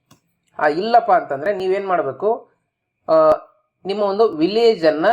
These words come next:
ನೀವು ಸೆಲೆಕ್ಟ್ ಮಾಡ್ಕೋಬೇಕು. ವಿಲೇಜ್ ಸೆಲೆಕ್ಟ್ ಮಾಡಿ ನಿಮ್ಮ ಡಿಸ್ಟ್ರಿಕ್ಟ್, ತಾಲೂಕು, ಅದೇ ರೀತಿ ನಿಮ್ಮ ಒಂದು ಗ್ರಾಮ ಪಂಚಾಯತ್,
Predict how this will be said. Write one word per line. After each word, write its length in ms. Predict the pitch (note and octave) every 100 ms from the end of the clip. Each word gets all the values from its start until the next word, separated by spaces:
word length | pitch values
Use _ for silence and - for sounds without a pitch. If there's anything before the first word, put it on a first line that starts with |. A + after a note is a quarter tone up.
| A3
ನೀವು 140 | F3+
ಸೆಲೆಕ್ಟ್ 360 | E3+ D3 D3+ D3+
ಮಾಡ್ಕೋಬೇಕು. 540 | C3+ C3+ B2+ B2+ F#3
ವಿಲೇಜ್ 360 | F#3+ D#3+ E3 E3
ಸೆಲೆಕ್ಟ್ 280 | D#3 C#3+ C#3
ಮಾಡಿ 220 | C3+ F3+
ನಿಮ್ಮ 260 | E3 D#3
ಡಿಸ್ಟ್ರಿಕ್ಟ್, 800 | C#3+ C3 - E3 - A#3 - _ _ _ _ _ -
ತಾಲೂಕು, 720 | C3 C3+ D#3 - F#3 C4 - _ _ _ _ _ _ _ -
ಅದೇ 220 | C3 C#3+
ರೀತಿ 420 | D3 C#3 F#3+ A3+ -
ನಿಮ್ಮ 260 | D3 C#3+
ಒಂದು 760 | C#3 C3+ C3 B2+ B2 A#2+ A#2 A2+
ಗ್ರಾಮ 380 | A#2 C3 D3+
ಪಂಚಾಯತ್, 640 | D#3 D3 A#2+ C3+ G#2+ -